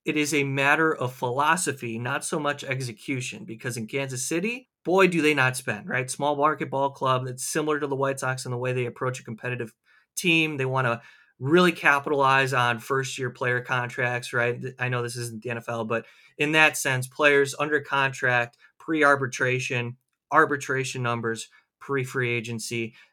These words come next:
That's essentially how Kansas City wants to make their money and then fill the gaps with affordable free agent contracts. It sounds very similar to the way the White Sox operate their business outside of the fact that, my God,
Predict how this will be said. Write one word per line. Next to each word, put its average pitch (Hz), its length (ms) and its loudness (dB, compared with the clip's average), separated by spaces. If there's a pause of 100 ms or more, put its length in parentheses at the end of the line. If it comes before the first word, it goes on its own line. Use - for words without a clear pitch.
(100)
That's 135 500 0
essentially 147 500 0
how 131 440 2
Kansas 127 340 -4
City 127 140 -4
wants 120 240 -6
to 123 80 -10
make 113 160 -6
their 127 80 -4
money 165 260 2
and 131 100 -2
then 123 80 -2
fill 123 220 -6
the 127 60 -4
gaps 131 420 0 (220)
with 131 120 -4
affordable 143 480 0
free 131 220 0
agent 131 220 0
contracts. 185 560 -2
It - 80 -8
sounds 160 260 -2
very 190 260 4
similar 180 380 0 (240)
to - 80 -8
the 165 80 0
way 175 140 0
the 175 100 -4
White 180 220 2
Sox 165 240 2
operate 156 380 0
their 151 120 -2
business 180 540 -2
outside 165 380 2
of 160 40 -2
the 156 80 -6
fact 156 300 -4
that, 139 120 -4
my 147 240 -2
God, 190 600 4